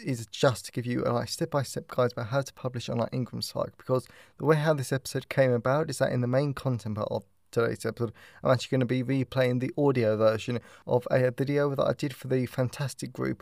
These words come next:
White for the Win, which is, it's an author Facebook group where we talk about being wide, we talk about marketing, publishing, and all of that sort of stuff, but no K U talk, which I think is brilliant, and it's why I love it. Yes, like, this is a, like,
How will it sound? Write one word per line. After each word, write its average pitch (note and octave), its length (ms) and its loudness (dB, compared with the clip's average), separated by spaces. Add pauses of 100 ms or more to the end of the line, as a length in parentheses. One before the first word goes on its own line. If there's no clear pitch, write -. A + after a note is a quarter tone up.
(180)
White A#2+ 300 6 (100)
for - 120 -6
the B2+ 80 2
Win, A#2+ 240 -4 (260)
which - 260 -6
is, A#2+ 300 -2
it's B2+ 140 -4
an B2 80 0
author C#3 340 4 (100)
Facebook B2 380 -4
group A#2+ 220 -2 (180)
where A2 160 4
we A2 140 -6
talk - 260 -4
about A#2 420 2 (300)
being A#2+ 300 -2
wide, B2 480 6
we A2+ 80 -6
talk A#2+ 260 -2
about A2 140 -2
marketing, A#2+ 640 -2
publishing, - 480 -2
and G#2+ 260 -2
all C3 180 0
of A#2 100 -4
that - 160 -2
sort A#2+ 140 -8
of G#2+ 60 -10
stuff, - 220 -2 (320)
but B2+ 180 6
no C3+ 300 8
K - 260 -2
U A#2 260 -2
talk, - 380 -8
which - 160 -6
I C3 80 4
think B2 220 -4
is A#2 80 -10
brilliant, C3 360 -2
and A2+ 240 -2
it's - 160 -16
why A#2 240 4
I A2 300 0
love A#2 220 -2
it. - 120 -8 (200)
Yes, B2+ 260 0
like, A#2+ 220 4
this B2+ 260 -4
is C3 100 -6
a, B2 300 0
like, A2+ 180 2